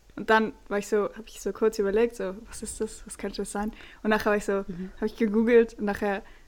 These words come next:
Speaker 1: stand da einfach, ah, das ist einfach, ähm, irgendwas von wegen, äh, so, wie, wie das Bewusstsein zu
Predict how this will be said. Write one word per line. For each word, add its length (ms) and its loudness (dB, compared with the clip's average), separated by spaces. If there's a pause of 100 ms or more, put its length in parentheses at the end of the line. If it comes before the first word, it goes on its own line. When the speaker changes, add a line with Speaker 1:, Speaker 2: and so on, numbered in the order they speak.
(100)
Speaker 1:
stand 260 -4
da 120 2
einfach, 180 -6
ah, 120 4
das 140 -8
ist 100 -4
einfach, 240 -2 (180)
ähm, 460 -2 (580)
irgendwas 580 0
von 200 -2
wegen, 420 2 (460)
äh, 880 0 (1400)
so, 560 6 (1400)
wie, 600 6 (460)
wie 580 2
das 280 2 (180)
Bewusstsein 720 6
zu 400 -2